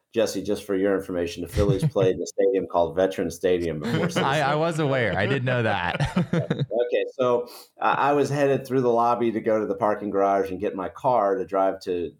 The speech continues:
Speaker 1: to the ballpark. And Luis Gonzalez was sitting in the lobby waiting for a taxi cab. Again, this is before Ubers. Um,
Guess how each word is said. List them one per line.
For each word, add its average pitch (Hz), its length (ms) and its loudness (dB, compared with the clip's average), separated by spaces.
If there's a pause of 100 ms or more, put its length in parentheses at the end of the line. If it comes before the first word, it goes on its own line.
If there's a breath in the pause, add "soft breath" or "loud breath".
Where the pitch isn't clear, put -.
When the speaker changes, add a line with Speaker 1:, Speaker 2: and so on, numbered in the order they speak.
Speaker 1:
to 98 120 -6
the 85 80 -4
ballpark. 92 600 2
And 87 140 -2
Luis 95 220 -2
Gonzalez 98 560 2
was 90 120 -6
sitting 95 200 -2
in 95 80 0
the 87 80 0
lobby 92 320 4
waiting 90 320 2
for 90 180 -4
a 82 60 -4
taxi 98 340 2
cab. 80 340 -6
Again, 85 240 -4
this 82 160 -10
is 76 60 -18
before - 360 -4
Ubers. 80 440 -8 (540 loud breath)
Um, 104 400 0